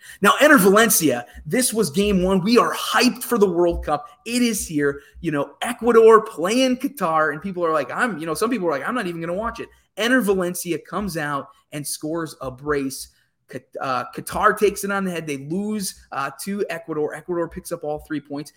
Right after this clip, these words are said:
and you did see a significant price movement in Enter Valencia. Now, this is his twenty twenty-two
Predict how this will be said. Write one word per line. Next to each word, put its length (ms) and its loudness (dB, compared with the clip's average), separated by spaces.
and 140 -4
you 200 2
did 340 -4
see 300 -2
a 60 0
significant 760 -8
price 520 -6
movement 540 -6
in 240 -4
Enter 280 -10
Valencia. 540 -12
Now, 160 -10
this 240 -4
is 100 -4
his 160 -6
twenty 300 -4
twenty-two 580 -4